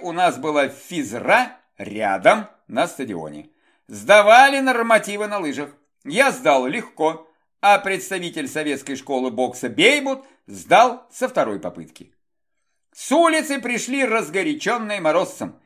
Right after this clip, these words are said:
Минус двадцать в Красноярске. Четвертым и пятым уроком у нас иностранный,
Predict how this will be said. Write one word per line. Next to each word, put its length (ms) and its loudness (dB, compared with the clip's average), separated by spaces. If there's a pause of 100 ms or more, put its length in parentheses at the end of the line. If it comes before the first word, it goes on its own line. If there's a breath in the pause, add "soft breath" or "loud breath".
(180)
Минус 360 -2
двадцать 420 4
в 40 -20
Красноярске. 720 -8 (480)
Четвертым 800 2
и 60 -2
пятым 480 2
уроком 560 0
у 80 -2
нас 260 0
иностранный, 1080 -4